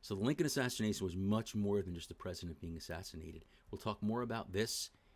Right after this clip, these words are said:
in class. There is that documentary I shared with you about the people who believe that John Wilkes Booth did not die in the, in the barn, that he actually survived. I don't believe that, but you can certainly look at that. It, the, um, link is on the supplementary videos in my,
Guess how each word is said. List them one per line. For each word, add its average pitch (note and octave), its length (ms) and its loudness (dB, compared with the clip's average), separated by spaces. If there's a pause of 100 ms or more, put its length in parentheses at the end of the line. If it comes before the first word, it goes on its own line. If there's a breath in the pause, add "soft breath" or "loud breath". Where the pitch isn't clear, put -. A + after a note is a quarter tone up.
(160 soft breath)
in G#2+ 180 4
class. - 440 -2
There F#2+ 140 -2 (100)
is B2+ 220 2
that B2+ 180 -2
documentary A2 580 0
I - 20 0
shared G#2+ 260 0
with G#2+ 180 -2
you A2 140 2
about G2 280 0
the F#2+ 60 -8
people G#2+ 320 -4
who G#2+ 100 -2
believe G2 340 -2
that F2+ 120 -4
John F#2+ 240 -4
Wilkes F2+ 200 -6
Booth F2+ 200 -4 (280 loud breath)
did - 120 -10
not F#2 260 -4
die A#2+ 240 4
in A#2 220 2
the, A#2 200 2 (320 soft breath)
in A2+ 100 0
the A#2 60 0
barn, A#2+ 500 4
that F2+ 180 -2
he F#2 180 -4
actually F2 320 -4
survived. A2 580 2 (160)
I A2 140 4
don't B2+ 140 4
believe B2 300 2
that, B2+ 280 2 (360 soft breath)
but - 180 -2
you F2+ 100 -4
can F#2+ 160 -8
certainly F2+ 320 -4
look F2+ 200 -4
at - 100 -10
that. F2 240 -4 (140)
It, - 180 -4
the, F2 220 0
um, E2+ 240 -4 (880 soft breath)
link G2+ 260 2
is F#2+ 220 2
on F#2+ 180 0
the F#2 60 0
supplementary F#2 540 0
videos F#2+ 540 2
in F#2 180 -2
my, F2 360 -4